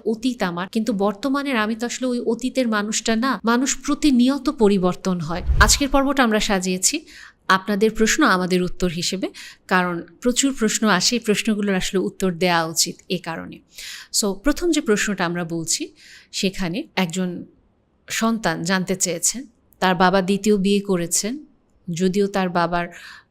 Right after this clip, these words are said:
এরকম তারা সন্তান আছেন বড়, এখন তার মার জন্য জিনিসটা খুবই কষ্টকর হয়ে যাচ্ছে এবং তারা আসলে তাদের বাবাকে কিছুতেই বোঝাতে পারেনি। এখানে প্রথমত যেই ব্যাপারটা আমাদেরকে মাথায় রাখতে হবে যে দেখেন, বর্তমানে আসলে পরকীয়া বলেন বা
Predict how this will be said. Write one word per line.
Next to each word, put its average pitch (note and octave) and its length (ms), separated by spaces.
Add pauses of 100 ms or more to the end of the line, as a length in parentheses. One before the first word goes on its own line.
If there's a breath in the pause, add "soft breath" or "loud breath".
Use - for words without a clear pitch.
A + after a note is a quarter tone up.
(120)
এরকম E3+ 360
তারা E3+ 240
সন্তান F#3 440
আছেন F3 380
বড়, E3 260 (220)
এখন F3 340
তার F3+ 180
মার F3+ 320
জন্য G3+ 280
জিনিসটা F3 340
খুবই F#3+ 360
কষ্টকর G#3+ 480
হয়ে G3+ 200
যাচ্ছে G#3 400 (440 loud breath)
এবং E3 380 (220)
তারা F3 220
আসলে E3+ 240
তাদের E3+ 280
বাবাকে F3 460
কিছুতেই G3 400
বোঝাতে F3 440
পারেনি। D#3 480 (140)
এখানে C4 340
প্রথমত B3+ 480
যেই C4 220
ব্যাপারটা F3 580
আমাদেরকে E3+ 380
মাথায় F#3 380
রাখতে D#3+ 320
হবে E3 200
যে E3+ 100
দেখেন, E3+ 400 (440 loud breath)
বর্তমানে A3 560
আসলে A3 320
পরকীয়া G#3 560
বলেন E3 560
বা D#3+ 360